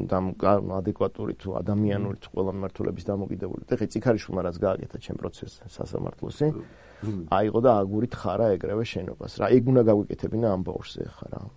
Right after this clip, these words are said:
Speaker 1: თან ხო იცოდა, რომ მაგას სირთულე მოყვებოდა და მაგის გამო ორი კვირა იჯდა და რაღაც მთელი პრობლემა მოყვა რიგი. მაგრამ გააკეთა ეგ, რა, ანუ, აი, ეს არ მოასვენა თავმა და ეგ უნდა გავაკეთებინა ეხა ამ ბავშვზე და ვერ ვქენით რეალურად.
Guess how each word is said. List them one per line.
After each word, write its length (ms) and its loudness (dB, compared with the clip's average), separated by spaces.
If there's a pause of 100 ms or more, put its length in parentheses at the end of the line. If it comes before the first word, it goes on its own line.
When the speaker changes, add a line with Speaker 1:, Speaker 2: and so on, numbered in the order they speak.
Speaker 1:
თან 160 4
ხო 140 4
იცოდა, 320 6
რომ 120 4
მაგას 240 0
სირთულე 400 0
მოყვებოდა 440 4
და 80 6
მაგის 260 4
გამო 200 4
ორი 220 0
კვირა 380 2
იჯდა 340 2
და 140 8
რაღაც 280 6
მთელი 260 -2
პრობლემა 380 2
მოყვა 280 -4
რიგი. 280 -8 (640)
მაგრამ 160 10
გააკეთა 600 2
ეგ, 140 -6
რა, 180 2
ანუ, 180 6
აი, 140 4 (100)
ეს 200 2 (120)
არ 200 2
მოასვენა 600 -2
თავმა 340 -8
და 120 -16 (560)
ეგ 180 -2
უნდა 160 2
გავაკეთებინა 640 2
ეხა 180 -2
ამ 100 -4
ბავშვზე 260 -6
და 100 8
ვერ 240 0
ვქენით 440 -14
რეალურად. 480 -8